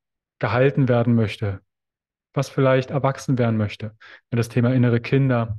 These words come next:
Anteilsarbeit, dazu werde ich auch noch eine Podcast-Folge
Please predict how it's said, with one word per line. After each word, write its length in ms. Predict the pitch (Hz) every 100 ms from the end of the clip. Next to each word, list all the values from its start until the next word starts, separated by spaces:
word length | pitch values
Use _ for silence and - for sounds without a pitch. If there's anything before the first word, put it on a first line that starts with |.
| -
Anteilsarbeit, 920 | 123 127 - 113 113 123 113 107 107 - - _
dazu 280 | 127 104 123
werde 140 | 113
ich 100 | 113
auch 300 | 120 120 - _ -
noch 240 | 127 107
eine 240 | 123 110
Podcast-Folge 920 | 107 - - 120 - - 117 113 107